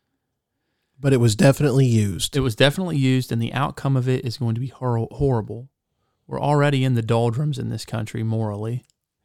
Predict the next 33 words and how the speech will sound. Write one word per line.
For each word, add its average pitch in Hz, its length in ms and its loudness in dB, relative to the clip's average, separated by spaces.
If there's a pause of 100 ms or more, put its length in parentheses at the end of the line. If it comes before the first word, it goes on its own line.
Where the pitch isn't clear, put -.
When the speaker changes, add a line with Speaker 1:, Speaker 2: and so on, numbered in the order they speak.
(160)
Speaker 2:
And 120 220 0
I 131 160 2
don't 156 160 0
wanna 143 220 0
say 127 340 -2
that 127 100 -2
I'm 123 160 -2
in 123 80 -2
the 127 60 0
moral 127 280 0
high 123 220 0
ground. 120 320 -2
I'm 131 140 -2
not 131 180 -6
better 123 280 -2
than 123 160 -2
anybody 123 440 -2
else, 143 280 -4
but 139 160 -4
it's 151 200 -4
a 165 60 -6
fact. 127 680 -10 (760)
You 139 80 -10
know, 131 100 0
parenting 143 640 0
has 120 160 -2
been 131 480 -4 (580)
not 120 300 -4
as 131 140 -4
good, 156 400 -2
you 107 80 -8
know, 110 240 -6
with 123 340 -8